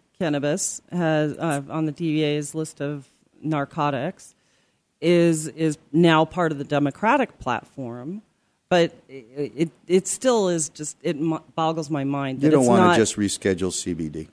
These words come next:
Speaker 1: It's, yeah, no.
Speaker 2: Absolutely not.
Speaker 1: Yeah.
Speaker 2: Because there's more to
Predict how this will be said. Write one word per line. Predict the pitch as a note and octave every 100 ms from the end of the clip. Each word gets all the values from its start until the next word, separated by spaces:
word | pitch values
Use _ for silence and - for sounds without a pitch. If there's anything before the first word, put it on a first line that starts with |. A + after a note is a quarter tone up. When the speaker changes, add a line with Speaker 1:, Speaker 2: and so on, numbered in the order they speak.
| -
Speaker 1:
It's, | A3+ G#3+ -
yeah, | E3+ F#3 D#3+
no. | C3
Speaker 2:
Absolutely | C3+ B2 F3+ G#3 F#3 D#3 G#2 - F2+
not. | E2 E2 E2+ E2+ E2 D2+ -
Speaker 1:
Yeah. | - E3+ D#3+
Speaker 2:
Because | C#3+ A#2 -
there's | A#2+ G#2
more | A2 B2+ C#3
to | C3+ - B2+ A2+